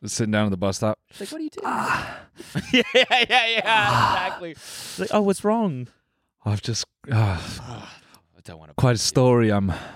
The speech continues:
Speaker 1: I'm an artist, and I, I tried to create a mold of my anus, but it was
Speaker 2: Oh.
Speaker 1: too painful. It was quite, uh, quite messy.
Speaker 2: Yeah. <laughs>
Speaker 1: Yeah.
Speaker 2: Well, I have an anus. <laughs>
Speaker 1: I suppose we all do, don't we? Yeah,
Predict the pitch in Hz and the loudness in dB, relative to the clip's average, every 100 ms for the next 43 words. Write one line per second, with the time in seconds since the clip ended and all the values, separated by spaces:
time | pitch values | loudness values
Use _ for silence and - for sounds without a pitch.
0 | - _ _ _ _ _ _ _ _ - | -20 _ _ _ _ _ _ _ _ -2
1 | 120 117 117 117 101 90 - 95 95 92 | 2 4 4 2 0 -2 -2 0 2 2
2 | 90 90 - 113 104 - 113 101 104 120 | 2 0 2 2 2 2 2 4 4 6
3 | 117 98 92 92 101 107 92 - - 92 | 6 4 2 4 4 4 2 -2 -2 0
4 | 90 87 82 - - 285 160 82 - _ | 2 0 -2 -4 -10 -12 -12 -14 -20 _
5 | _ _ - - _ _ _ - 117 107 | _ _ -20 -20 _ _ _ 0 2 4
6 | 110 101 90 95 87 90 - - 107 104 | 4 4 2 2 4 2 -2 0 2 4
7 | 98 - 101 92 90 85 - - _ - | 2 0 2 4 2 0 -6 -20 _ -14
8 | _ - - 117 107 - 87 80 - - | _ -6 -4 0 -2 -2 -6 -8 -14 -14
9 | 110 - _ _ 214 - _ _ _ _ | -14 -16 _ _ -8 -8 _ _ _ _
10 | _ _ _ _ - - _ _ _ _ | _ _ _ _ -20 -20 _ _ _ _
11 | - 104 - - - 240 349 175 92 107 | -12 -6 -4 -4 -6 -8 -6 -6 -6 -6
12 | 165 269 - - 226 190 170 170 160 - | -6 -8 -8 -2 0 2 2 0 -4 -10
13 | - - - - - 139 - 170 165 143 | -10 -14 -14 -16 2 2 4 2 4 4
14 | 156 151 165 165 151 160 135 127 123 | 4 4 4 4 4 4 6 6 4